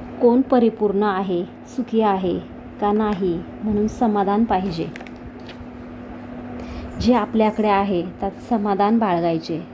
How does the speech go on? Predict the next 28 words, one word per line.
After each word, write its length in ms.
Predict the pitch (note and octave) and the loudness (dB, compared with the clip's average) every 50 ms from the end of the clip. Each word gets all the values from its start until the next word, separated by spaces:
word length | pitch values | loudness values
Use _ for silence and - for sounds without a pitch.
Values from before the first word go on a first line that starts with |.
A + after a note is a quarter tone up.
| - - | -8 -4
प्रारब्ध 500 | A3 G3+ G3 G3+ G#3 A3 G#3+ G#3+ B3+ B3+ | 0 2 2 2 2 2 0 2 0 0
कोणालाच 560 | B3 - A#3+ A3+ A3 A3 A3 A#3 B3+ B3 - | 2 2 2 4 4 4 4 2 0 -2 -4
चुकलेला 420 | B3+ A#3+ - G#3+ G#3 G3+ G3+ G3 G3 | -6 -4 0 0 2 2 2 2 0
नाही. 300 | G3 F#3+ F#3 G3+ F3+ E3+ - - - - - - - - | -2 -2 -4 -4 -4 -6 -8 -10 -16 -16 -16 -12 -6 -2
रामाला 480 | A3 G#3+ G3+ F#3+ G3 G3 G3 G#3 A#3+ B3 | 0 2 2 4 4 4 4 4 4 2
सुद्धा 340 | - C4 G#3 F#3 A3+ A3+ | 2 -2 -2 2 2 2
जंगलात 400 | A3+ A3+ A#3 G#3+ G3+ G3+ G3+ G#3 G3+ - | 4 4 4 4 4 4 4 2 2 2
जावं 260 | A#3 G3+ F#3 F#3 G3 | 2 2 2 2 2
लागलं. 360 | G#3 G3+ F#3+ F3+ F#3 F3 E3 E3 - - - - - - - - F3 | 0 0 0 0 -2 -2 -2 -4 -8 -12 -14 -14 -16 -14 -12 -10 -2
जे 180 | - A#3+ C4 | 2 4 4
होणार 420 | C4+ B3+ A#3+ A#3 A3+ A3+ A3+ A#3+ A#3 | 6 6 4 4 4 2 2 2 2
आहे, 440 | A3+ G#3+ G#3+ G#3+ G3+ F#3 F#3 G#3 A3 - - - - - - - - | 2 2 2 2 2 2 0 -2 -4 -10 -14 -16 -16 -16 -10 -4 -4
ते 80 | B3+ | -2
तुम्ही 300 | B3 - B3+ A#3+ A#3 B3 | 2 4 6 6 6 6
टाळू 320 | A#3+ A#3+ G#3+ F#3+ G3 G#3+ A3+ | 4 4 2 4 4 2 2
शकत 400 | A3 - A#3 - G#3+ G3+ G3+ - | 0 -2 -4 -4 -6 -6 -6 -6
नाही. 300 | G3 F#3+ F#3 F#3 F3+ E3+ - - - - - - - - - | -6 -6 -6 -6 -8 -8 -8 -12 -14 -14 -14 -14 -14 -6 0
जे 140 | - A#3+ A3+ | 4 4 6
नाही 340 | A3+ A3+ G#3+ G3+ G#3 B3 C4 | 6 4 4 2 2 2 2
होणार, 420 | B3 C4 A#3+ G#3+ G3 F#3 F#3 - - - - - - - - - - - - | 2 2 2 2 2 2 0 -2 -4 -10 -14 -16 -14 -14 -14 -12 -4 2 2
ते 80 | B3 | 2
तुम्ही 360 | A#3+ - B3+ A#3+ A#3 A#3+ B3+ A#3+ - | 4 4 4 4 6 4 4 2 2
कितीही 360 | A#3+ A#3 - A#3 G#3 A#3 C#4+ - - | -2 -2 0 0 2 2 2 2 2
ताकद 300 | B3 G3+ G3 - G#3+ G#3+ G#3+ G#3+ | 0 0 0 -2 -4 -4 0 0
लावा, 380 | G#3 G3+ F3+ E3+ E3 E3+ E3+ - - - - - | 2 2 2 2 0 -2 -4 -6 -12 -10 -4 -2
ते 60 | A3 | 0
नाही 280 | G#3+ G#3 G#3 G#3 A#3 B3+ | 2 2 2 4 2 4
होणार. 360 | B3 A#3+ G#3+ F#3 F3+ E3+ | 4 2 2 2 0 -2